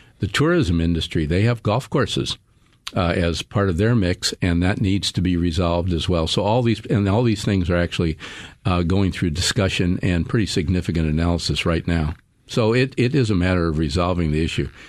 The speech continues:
Crisis, you know, I don't really do crisis. Maybe health, but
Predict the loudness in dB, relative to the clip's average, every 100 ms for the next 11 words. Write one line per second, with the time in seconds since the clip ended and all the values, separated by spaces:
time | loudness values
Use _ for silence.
0 | -20 -20 -20 _ -2 0 0 0 -2 -4
1 | -12 -18 -20 _ _ _ -14 -8 -2 2
2 | 4 2 0 -4 -2 0 0 0 0 0
3 | -2 -2 -4 -4 -6 -10 -12 -4 0 0
4 | 0 0 0 -2 -4 -6